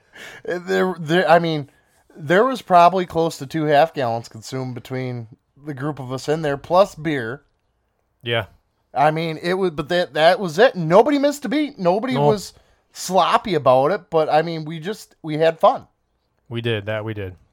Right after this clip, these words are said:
Speaker 2: Good show.
Speaker 1: Oh, absolutely. I mean, yeah, I've got some French friends now, you know?
Speaker 2: Yeah.
Speaker 1: Actually, you know, before I left, said thank you to Jacques and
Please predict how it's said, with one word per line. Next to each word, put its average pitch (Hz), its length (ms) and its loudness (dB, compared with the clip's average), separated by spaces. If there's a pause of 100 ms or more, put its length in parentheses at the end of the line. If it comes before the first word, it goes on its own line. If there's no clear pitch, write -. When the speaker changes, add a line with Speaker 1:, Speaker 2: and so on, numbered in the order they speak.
Speaker 2:
Good 139 160 -2
show. 107 260 -4 (300)
Speaker 1:
Oh, 135 340 4
absolutely. 139 840 -6
I 117 120 -2
mean, 123 260 -12 (480)
yeah, 160 160 4
I've 175 120 6
got 175 240 8
some 170 220 -8 (300)
French 165 300 0
friends 185 380 -2
now, 117 200 2
you 120 100 -8
know? 131 240 -4 (520)
Speaker 2:
Yeah. 123 200 -2 (1700)
Speaker 1:
Actually, 139 420 -6
you 156 100 -2
know, 151 140 0 (340)
before 175 240 2
I 180 60 6
left, 196 340 6
said 143 300 -6
thank 151 260 2
you 170 100 -6
to 156 220 -2
Jacques 151 420 4
and 156 300 -8